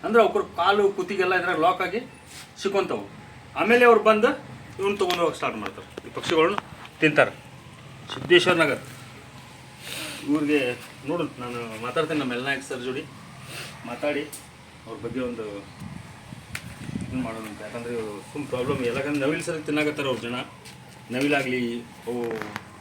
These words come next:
ಪಕ್ಷಿಗಳಾಗ್ಲಿ, ನೀರುಗಳಾಗ್ಲಿ, ಬರುವಂಗೆ ಏನ್ ಚೀಸ್ ಸಿಗ್ತಾವ ಅವನ್ನೆಲ್ಲ ತಿಂತಾರೆ. ಅಲ್ಲಿ ಹೆಚ್ಚು ಕಡಿಮೆ ಹಾವು ಸರಿ ತಿನ್ನುವಂಥ ಜನ ಅಲ್ಲಿದ್ದಾರೆ. But ಅವ್ರಿಗೆ ನಾವು ನೋಡೋಣ, ನಾ ಮಾತಾಡ್ತೀನಿ, ನಾನು ನಮ್ಮ ಸಾಹೇಬ್ರ ಜೋಡಿ ಮಾತಾಡಿ ಅವ್ರಿಗೊಂದು ತಕ್ಷ ಶಿಕ್ಷೆ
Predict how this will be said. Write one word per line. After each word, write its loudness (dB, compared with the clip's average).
ಪಕ್ಷಿಗಳಾಗ್ಲಿ, 2
ನೀರುಗಳಾಗ್ಲಿ, 0
ಬರುವಂಗೆ 2
ಏನ್ 2
ಚೀಸ್ -4
ಸಿಗ್ತಾವ 0
ಅವನ್ನೆಲ್ಲ 0
ತಿಂತಾರೆ. -4
ಅಲ್ಲಿ 0
ಹೆಚ್ಚು -2
ಕಡಿಮೆ 0
ಹಾವು 2
ಸರಿ 0
ತಿನ್ನುವಂಥ -6
ಜನ 2
ಅಲ್ಲಿದ್ದಾರೆ. -2
But -4
ಅವ್ರಿಗೆ -2
ನಾವು -6
ನೋಡೋಣ, -2
ನಾ -6
ಮಾತಾಡ್ತೀನಿ, -4
ನಾನು -10
ನಮ್ಮ -14
ಸಾಹೇಬ್ರ -10
ಜೋಡಿ -8
ಮಾತಾಡಿ -6
ಅವ್ರಿಗೊಂದು -12
ತಕ್ಷ -12
ಶಿಕ್ಷೆ -10